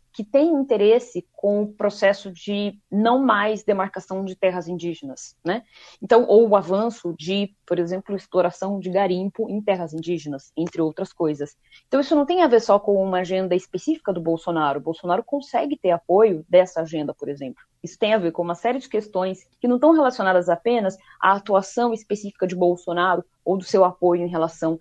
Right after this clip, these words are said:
à direita e extrema-direita. Tem a ver com interesses que Bolsonaro representa, que são mais amplos e que ele, enfim, é, se torna um líder que consegue, em parte,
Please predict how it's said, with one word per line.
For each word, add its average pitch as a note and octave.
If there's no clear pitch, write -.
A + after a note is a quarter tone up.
à E3
direita E3+
e -
extrema-direita. D#3
Tem F#3+
a G3+
ver G#3+
com G#3+
interesses A3
que -
Bolsonaro E3
representa, E3
que G#3+
são G#3
mais A3
amplos A3
e G3
que C4+
ele, G#3
enfim, D4+
é, C#3+
se -
torna G3+
um A3+
líder G3
que A#3
consegue, C#4
em B3
parte, A3